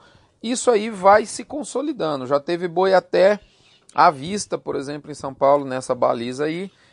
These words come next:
e boi Europa a prazo tem acima disso até demais. Boi no Goiás tá bem pertinho dos cento e cinquenta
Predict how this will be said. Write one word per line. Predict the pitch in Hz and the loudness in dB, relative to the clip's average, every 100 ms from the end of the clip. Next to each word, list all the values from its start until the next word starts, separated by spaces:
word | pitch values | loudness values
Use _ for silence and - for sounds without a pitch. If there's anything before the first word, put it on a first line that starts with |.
| - | -10
e | - | -6
boi | 170 196 196 | 2 4 6
Europa | 175 160 165 160 | 6 6 6 2
a | |
prazo | - 165 143 156 160 | 0 4 6 4 0
tem | 151 165 160 | -6 -4 -4
acima | 147 - 143 127 | -6 -8 -8 -8
disso | 120 139 147 | -8 -8 -6
até | 143 139 135 | -4 -4 -4
demais. | 135 104 92 73 - - _ _ _ _ _ - | -6 -6 -6 -12 -20 -20 _ _ _ _ _ -2
Boi | 131 170 | 4 4
no | 185 | 4
Goiás | 175 175 160 170 180 - | 4 6 8 8 6 2
tá | 170 | -2
bem | 139 151 170 180 196 | 0 -4 -2 -4 -6
pertinho | 185 208 190 151 175 170 | -4 -4 -4 -6 -14 -10
dos | 156 147 | -10 -8
cento | 160 151 | -8 -10
e | |
cinquenta | - 143 135 151 175 175 180 | -10 -12 -8 -6 -6 -6 -6